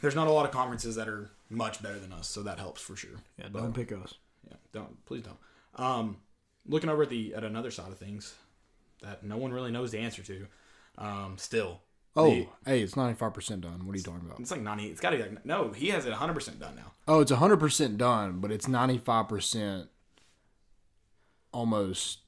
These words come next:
Speaker 1: I'll get into that later, 'cause he's my fail of the week. <laughs>
Speaker 2: Okay.
Speaker 1: But
Speaker 2: Sorry.
Speaker 1: yeah, it is only nine, it's a hundred percent done, I think, but we don't know who it is, when it's gonna be announced,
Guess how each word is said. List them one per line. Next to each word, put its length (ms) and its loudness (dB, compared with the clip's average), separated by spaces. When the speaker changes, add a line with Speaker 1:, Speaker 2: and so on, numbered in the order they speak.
Speaker 1:
I'll 100 8
get 120 12
into 160 8
that 160 4
later, 280 -2
'cause 180 -6
he's 120 -2
my 100 -2
fail 180 -6
of 60 -10
the 60 -6
week. 380 -8
<laughs> 60 -8
Speaker 2:
Okay. 200 -16
Speaker 1:
But 440 2
Speaker 2:
Sorry. 200 -18
Speaker 1:
yeah, 340 4
it 140 2
is 160 8
only 160 2
nine, 240 0
it's 440 -8
a 80 -6
hundred 140 0
percent 240 -6
done, 140 -4
I 20 -6
think, 320 -12
but 340 -8
we 60 -6
don't 140 -4
know 100 -4
who 140 2
it 80 4
is, 180 2
when 140 -6
it's 80 -10
gonna 200 -4
be 60 -2
announced, 520 -6